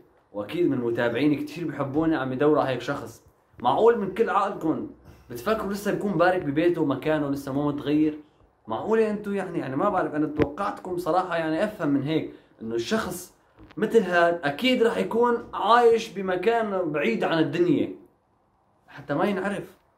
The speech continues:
معقولة من بصماته ما نعرف؟ معقولة، آه، من، آه، الفيديوهات كذا؟ اكيد رح يكون متخبي. وتاني شي يعني رح يتخبى يوم، يومين، ثلاثة، الا رح ينكشف. المهم، آه، الشاب هاد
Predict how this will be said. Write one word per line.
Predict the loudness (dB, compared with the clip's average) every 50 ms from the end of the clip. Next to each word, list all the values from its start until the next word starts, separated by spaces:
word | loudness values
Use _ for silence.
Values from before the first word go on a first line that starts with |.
| _ _ _ _ _ _ _ _ -6
معقولة | -4 -2 0 2 2 4 4
من | 2 2 0
بصماته | -2 -4 -4 -4 -2 -2 -2 -2 -4
ما | -4 -4 -4
نعرف؟ | -4 -4 -6 -6 -8 -10 -14 -20 _ -12
معقولة، | -10 -10 -6 -2 -2 0 0 0 0
آه، | 0 0 -2 0 2 2 2 2 2 0 0 -2
من، | -2 -4 -4 -4 -4 -2
آه، | 0 0 2 2 2 0 -2 -6 -14 -20 _ _ _ -12
الفيديوهات | -6 -4 -2 -2 -2 -4 -6 -6 -6 -4 -4 -2 2 2 2 2 2 0
كذا؟ | -4 -4 -2 -2 -4 -4 -6 -14 -20 _ _ -16
اكيد | -14 -10 -6 -2 0 0
رح | 0 0 -2
يكون | -4 -4 -4 -4
متخبي. | -4 -4 -2 -2 -2 -2 -2 -4 -4 -4 -6 -8 -12 -18 -20 _ _ -16
وتاني | -12 -6 -2 0 2 2 2 0
شي | -4 -6 -6
يعني | -4 -2 -2 0 0 -2
رح | -4 -6
يتخبى | -6 -2 0 0 0 2
يوم، | 2 4 6 6 4 4
يومين، | 2 0 0 0 0 0 -2 -2
ثلاثة، | -2 0 0 0 0 -2 -4 -4 -4 -4 -6 -10 -16 -20 _ _ _ _ _ _ _ _ _ -6
الا | -2 2 2 2
رح | 2 2 -2
ينكشف. | -6 -6 -6 -6 -6 -6 -8 -10 -12 -18 _ _ _ _ _ 0
المهم، | 2 2 2 2 0 0 0 0 0 0 0 -4 -8 -18 -20 _ _ _ _ -6
آه، | -2 -2 0 0 0
الشاب | -2 -2 0 2 2 2 2
هاد | 2 4 4 4 4 2 -2 -4